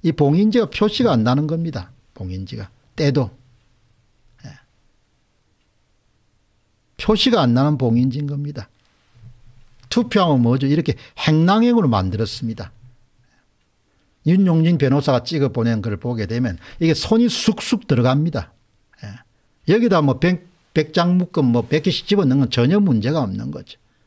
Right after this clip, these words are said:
예. 그리고 이게 거의 형식적인 겁니다. 위아래가 분리가 바로 되고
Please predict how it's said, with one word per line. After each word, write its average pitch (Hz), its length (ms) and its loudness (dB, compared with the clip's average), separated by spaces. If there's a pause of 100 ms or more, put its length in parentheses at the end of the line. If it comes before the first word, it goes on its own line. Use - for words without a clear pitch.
(400)
예. 147 60 -20 (1900)
그리고 170 300 2
이게 156 440 2
거의 131 260 0
형식적인 127 760 -2
겁니다. - 420 -14 (400)
위아래가 160 560 2
분리가 180 360 2
바로 110 240 0
되고 120 300 -4